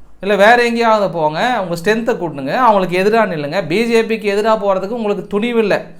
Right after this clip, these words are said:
துணிவு இல்லாம இங்க வந்து என்னை எதிர்க்க வந்துட்டீங்களா அப்படின்ற அளவுக்கு வந்து ரொம்ப டென்ஷன் ஆயிட்டாங்க. ஏற்கனவே பார்டர் பகுதியில உள்ள வரும்போது கண்ணாடியை உடைச்சிட்டாங்க, அதை உடைச்சிட்டாங்கன்னு பெரிய குற்றச்சாட்டு போகின்ற சமயத்துல இதையும் சொல்லிட்டு இன்னொரு பிட்டையும் போட்டாங்க.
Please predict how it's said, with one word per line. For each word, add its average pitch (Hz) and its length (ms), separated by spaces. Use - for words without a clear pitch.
துணிவு 240 300
இல்லாம 226 280
இங்க 220 220
வந்து 220 220
என்னை 208 220
எதிர்க்க 214 360
வந்துட்டீங்களா 190 340
அப்படின்ற 160 260
அளவுக்கு 190 280
வந்து 175 240
ரொம்ப 190 300
டென்ஷன் 185 420
ஆயிட்டாங்க. 127 380
ஏற்கனவே 208 500
பார்டர் 226 240
பகுதியில 220 280
உள்ள 208 280
வரும்போது 190 580
கண்ணாடியை 196 460
உடைச்சிட்டாங்க, 170 440
அதை 202 280
உடைச்சிட்டாங்கன்னு 185 480
பெரிய 185 480
குற்றச்சாட்டு 165 480
போகின்ற 147 420
சமயத்துல 147 420
இதையும் 220 340
சொல்லிட்டு 180 360
இன்னொரு 208 320
பிட்டையும் 143 400
போட்டாங்க. 120 280